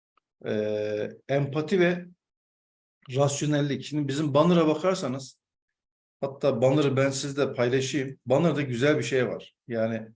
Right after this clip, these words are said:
dikkatinizi çekiyor mu bilmiyorum bu özellik. Hemen şuradan size paylaşacağım banner'ı.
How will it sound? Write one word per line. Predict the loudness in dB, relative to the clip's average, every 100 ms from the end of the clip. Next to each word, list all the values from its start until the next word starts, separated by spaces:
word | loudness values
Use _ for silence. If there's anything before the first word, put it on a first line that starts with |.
| _ _ _ _ _ _ _ _ _
dikkatinizi | -14 -10 -10 -6 -6 -2 -2 -2
çekiyor | -8 -6 -2 0
mu | 0
bilmiyorum | 0 0 0 -2 -8 _ _ _ _ _ _ _
bu | -6 -4
özellik. | -2 -2 -2 -4 -8 -18 _ _ _ _ _ _ _ _ _ -6
Hemen | -2 -2
şuradan | -2 -2 0 0
size | 0 -4 -4
paylaşacağım | 0 0 0 0 0
banner'ı. | 0 0 -2 -4